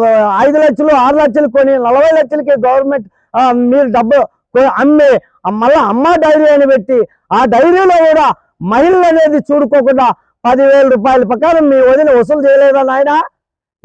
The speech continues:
ఎవరప్పు సొమ్ము అనేది వసూలు చేశారు, దాన్ని కట్టావా? ఆ మహిళలకు ఏమన్నా న్యాయం జరిగిందా? జరగలే. ఇప్పుడు మీ, నీకేం భూమి మిగిలా? ఆ మహిళలేం పాయరే, బీసీ కులాలు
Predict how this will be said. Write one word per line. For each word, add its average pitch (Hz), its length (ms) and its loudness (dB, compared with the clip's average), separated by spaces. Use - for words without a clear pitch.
ఎవరప్పు 339 380 0
సొమ్ము 359 240 2
అనేది 339 240 0
వసూలు 285 380 2
చేశారు, 233 360 0
దాన్ని 240 280 0
కట్టావా? 285 540 0
ఆ 226 100 -2
మహిళలకు 269 520 2
ఏమన్నా 294 280 0
న్యాయం 285 300 0
జరిగిందా? 294 520 0
జరగలే. 294 420 2
ఇప్పుడు 277 180 2
మీ, 311 160 2
నీకేం 311 440 0
భూమి 311 140 0
మిగిలా? 302 400 0
ఆ 277 100 0
మహిళలేం 320 540 0
పాయరే, 302 380 2
బీసీ 285 320 -2
కులాలు 294 440 0